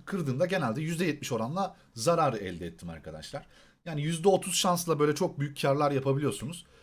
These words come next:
Her zaman da tutmaz. Ee, siz siz olun. Bence bu gemleri satın.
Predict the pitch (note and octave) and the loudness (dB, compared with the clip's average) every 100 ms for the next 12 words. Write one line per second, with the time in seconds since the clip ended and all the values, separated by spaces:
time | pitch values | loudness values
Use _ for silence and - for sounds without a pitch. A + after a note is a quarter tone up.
0 | - - F#3 E3 C#3 C3+ C#3 - E3+ G#2+ | -12 4 6 8 6 2 0 -2 -4 -4
1 | C3 - - - - - - - - - | -6 -8 -18 -20 -20 -16 -14 -14 -14 -16
2 | - - - F#3+ - F#3+ D#3+ A#2+ D#3 - | -16 -14 -8 -6 -4 0 2 2 0 -10
3 | - C#3+ B2+ G#2 A#2+ - - - C3 A#2 | -2 2 2 0 -4 -8 -16 -6 2 2
4 | F#2+ G2+ D3+ - - C3+ A#2+ G#2 | 2 -2 -4 -8 -4 -2 -2 -4